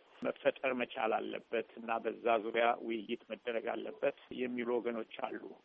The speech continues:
ከዛ አልፈው ሄደው ደግሞ ከዛ ዘልቆ ሄዶ ጊዜያዊ መንግስት ማቋቋምም ያስፈልጋል የሚሉ አሉ። እኔ የሚታየኝ ትልቁ ቁም ነገር አሁን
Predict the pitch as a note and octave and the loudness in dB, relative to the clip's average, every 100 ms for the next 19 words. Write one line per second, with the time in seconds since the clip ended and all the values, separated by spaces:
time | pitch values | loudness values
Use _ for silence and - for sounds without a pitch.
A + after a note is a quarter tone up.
0 | _ - C#3 A#2 C3+ B2 - B2+ A#2+ A#2+ | _ -2 -2 2 2 2 2 0 2 2
1 | B2 A#2 A#2 A#2 A#2+ D3 E3+ F3 - C#3 | 2 2 -2 -2 -2 0 2 0 0 -2
2 | A#2+ A2+ A#2+ A2 A#2+ - B2+ A#2 D3 D3 | 0 2 2 2 -2 -2 -4 4 4 6
3 | B2+ F#3 - - - B2+ B2+ B2+ B2 A#2+ | 6 6 4 -6 -12 -4 2 4 4 2
4 | - B2 A#2+ A2+ - - A#2 A#2 A#2+ - | -2 0 0 -2 -8 -10 -2 0 0 0
5 | A#2+ - B2+ B2+ F3 B3 - - A#2+ B2+ | 0 2 2 4 4 2 -6 -10 -4 -2
6 | - - C3+ A#2+ B2 A#2+ A#2+ - - B2 | -4 -2 -2 0 0 0 0 -6 -2 0
7 | A#2+ B2 A#2+ B2 G#2+ A2 G2+ _ _ _ | 2 2 4 6 4 -2 -10 _ _ _
8 | _ - D3 F#3+ F#3+ F3+ - D#3+ D#3 C#3 | _ -6 0 2 2 0 -2 2 2 2
9 | B2 D3 E4+ - _ _ _ - _ _ | -2 -2 -6 -12 _ _ _ -20 _ _
10 | - E3 F#3 F#3+ E3+ D#3+ D3+ C#3 C#3+ C#3+ | 0 2 4 2 0 0 2 2 4 4
11 | G3 D4 _ - C#3 C#3+ C3 C#3 | 4 0 _ -2 0 0 -2 -6